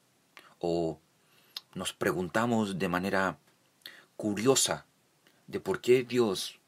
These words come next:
si es tan grande, tan poderoso, tan amoroso, Él permite que todas estas cosas acontezcan. Sin embargo,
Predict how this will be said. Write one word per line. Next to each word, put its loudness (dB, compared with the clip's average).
si -8
es -8
tan 0
grande, -2
tan 2
poderoso, -2
tan 4
amoroso, 0
Él 2
permite -4
que -4
todas -4
estas -10
cosas -8
acontezcan. -8
Sin -8
embargo, -2